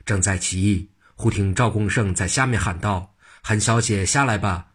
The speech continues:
那女子已被杨壮士擒住了。”韩玉英听得清楚，忙从后面绕到前面，任由西边飞身而下，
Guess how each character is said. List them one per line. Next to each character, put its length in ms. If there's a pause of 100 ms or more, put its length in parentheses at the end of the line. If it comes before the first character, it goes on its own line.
(140)
那 140
女 220
子 320
已 80
被 180
杨 180
壮 200
士 120
擒 240
住 200
了。” 240 (420)
韩 180
玉 100
英 300
听 220
得 140
清 240
楚， 260 (240)
忙 220
从 120
后 140
面 260
绕 200
到 100
前 240
面， 360 (200)
任 180
由 240
西 160
边 220
飞 180
身 220
而 160
下， 380